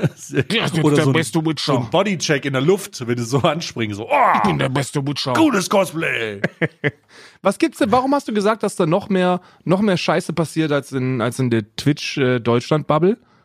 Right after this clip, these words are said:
Speaker 2: Das kann ich mir nämlich nicht
Speaker 1: Ja, weil
Speaker 2: vorstellen,
Speaker 1: die,
Speaker 2: Mann.
Speaker 1: weil die sich sehr wenig gönnen. Also die scheinen
Speaker 2: Echt?
Speaker 1: wohl, das hängt natürlich auch davon ab, das hängt natürlich auch davon ab, wie, wen du sprichst und wer mit wem und was und wieso.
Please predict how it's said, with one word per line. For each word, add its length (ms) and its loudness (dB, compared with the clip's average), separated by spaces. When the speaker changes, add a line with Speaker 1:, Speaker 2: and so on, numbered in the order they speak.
Speaker 2:
Das 140 0
kann 140 0
ich 120 -6
mir 80 2
nämlich 220 0
nicht 140 0
Speaker 1:
Ja, 140 0
weil 60 4
Speaker 2:
vorstellen, 220 2
Speaker 1:
die, 60 0
Speaker 2:
Mann. 240 0
Speaker 1:
weil 280 -2
die 140 -6
sich 220 -8
sehr 240 2
wenig 260 0
gönnen. 300 -4
Also 180 -2
die 140 -2
scheinen 260 2
Speaker 2:
Echt? 80 0
Speaker 1:
wohl, 300 2
das 280 -8
hängt 380 2
natürlich 360 0
auch 120 0
davon 260 -2
ab, 240 -2
das 100 -12
hängt 140 2
natürlich 300 -2
auch 100 -4
davon 260 -2
ab, 160 -2
wie, 800 -2
wen 520 2
du 180 0
sprichst 760 -6
und 180 -4
wer 180 6
mit 300 -2
wem 320 2
und 140 -2
was 200 0
und 160 -6
wieso. 540 -6